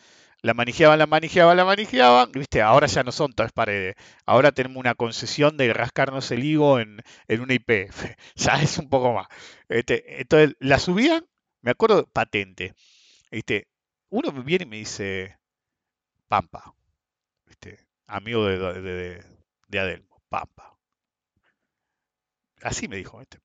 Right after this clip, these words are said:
Paraba, era algo típico, ¿viste? Porque se hacían los enigmáticos. Estábamos ahí en No Fumadores, ¿viste? Se me acerca uno, ¿viste? Mira al mudo, al mudo y al chino desconfiado, se me acerca al oído y me dice,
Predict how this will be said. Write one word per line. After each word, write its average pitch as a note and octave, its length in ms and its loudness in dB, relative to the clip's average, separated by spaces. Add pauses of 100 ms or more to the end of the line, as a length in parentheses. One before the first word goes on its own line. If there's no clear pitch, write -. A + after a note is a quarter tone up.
Paraba, D3+ 440 -2
era B2 180 -2
algo A2 200 0
típico, F#2+ 380 -12
¿viste? F#2+ 200 -12
Porque F2+ 220 -20
se - 100 -16
hacían A2+ 200 -6
los A2 160 -8
enigmáticos. F#2+ 600 -16 (500)
Estábamos G#2+ 360 -2
ahí A#2 120 -4
en G#2 220 -14
No A2+ 100 -8
Fumadores, G3+ 680 -4
¿viste? - 180 -20
Se - 140 -16
me G2+ 60 -16
acerca A2+ 340 -10
uno, G2+ 320 -14
¿viste? G#2+ 300 -14
Mira G#2 240 -2
al G#2 100 0
mudo, A2 380 -6
al G2+ 160 -4
mudo A2+ 340 -2
y G#2 80 -2
al G2 100 -6
chino A#2 280 -8
desconfiado, G#2+ 540 -6
se A#2+ 180 -16
me F#2+ 60 -14
acerca G#2+ 360 -10
al G2+ 60 -10
oído C3 160 -10
y - 20 -12
me G2+ 80 -18
dice, F#2 280 -16